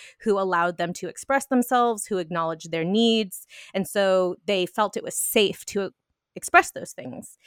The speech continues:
And on the flip side of that, insecure attachment styles likely had caregivers that had insecure attachments themselves. And so they didn't have as much comfort with certain levels of vulnerability. And the way they expressed that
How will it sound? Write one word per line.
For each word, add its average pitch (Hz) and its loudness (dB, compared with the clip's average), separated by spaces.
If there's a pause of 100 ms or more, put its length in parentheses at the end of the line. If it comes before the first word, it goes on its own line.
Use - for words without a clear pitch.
(460)
And 185 2
on 196 2
the 190 -2
flip 277 -2
side 202 0
of 180 -2
that, 165 2 (160)
insecure 226 2
attachment 160 -6
styles 160 -4 (840)
likely 202 2
had 196 -2
caregivers 165 -4
that - -6
had 185 -2
insecure 175 -8
attachments - -12
themselves. 165 -8 (220)
And 196 -2
so 202 -2
they 180 -2
didn't 185 -4
have 175 -2
as 175 -4
much 170 -6
comfort 175 -6
with 180 -4
certain 175 -4
levels 165 -6
of 165 -6
vulnerability. 165 -4 (300)
And 190 0
the 180 2
way 185 0
they 170 0
expressed - -4
that 175 2